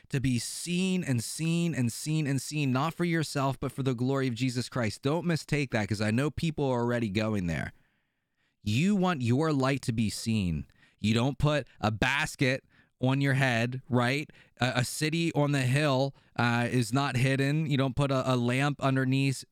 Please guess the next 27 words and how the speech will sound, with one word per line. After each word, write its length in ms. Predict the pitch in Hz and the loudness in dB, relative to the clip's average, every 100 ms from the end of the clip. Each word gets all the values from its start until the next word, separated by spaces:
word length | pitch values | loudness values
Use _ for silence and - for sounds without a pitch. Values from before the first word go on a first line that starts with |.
| 123 - | -2 0
underneath, 520 | 131 135 127 135 127 - | 0 2 2 0 -2 0
uh, 340 | 123 120 120 | 0 0 0
a, 40 | 117 | 0
a 20 | |
basket. 720 | 104 117 127 123 - 131 - _ _ _ _ _ _ _ _ _ _ _ _ _ _ _ _ _ _ | 0 0 0 -2 -2 -2 -2 _ _ _ _ _ _ _ _ _ _ _ _ _ _ _ _ _ _
Where 120 | 131 | -2
light 360 | 127 131 147 - | 0 2 0 0
is, 200 | 151 127 | -2 0
darkness 440 | 135 143 151 143 | 0 0 -2 -2
can't 320 | - 151 139 113 | -2 -2 -2 -2
be. 400 | 147 254 85 - _ | 0 0 -4 -10 _
And 100 | - | -2
if 80 | 120 | -2
there's 200 | 160 160 | 0 0
a 60 | 135 | 0
lot 280 | 113 120 160 | 0 0 0
of 180 | 113 | 0
light 300 | 101 107 - - | 0 0 -2 -2
around 560 | 120 95 101 110 170 165 | -4 -2 0 0 -2 0
you, 340 | 202 214 185 - _ _ _ _ - | -2 -2 -8 -14 _ _ _ _ -4
boy, 220 | 151 110 | -2 0
that's 220 | 104 113 | -2 -2
gonna 120 | 120 | -2
be 120 | 104 90 | 0 2
bright. 360 | 98 92 85 - | 2 2 -2 0
Imagine 500 | 123 165 180 190 160 | 0 0 0 0 0
if, 240 | 135 | 0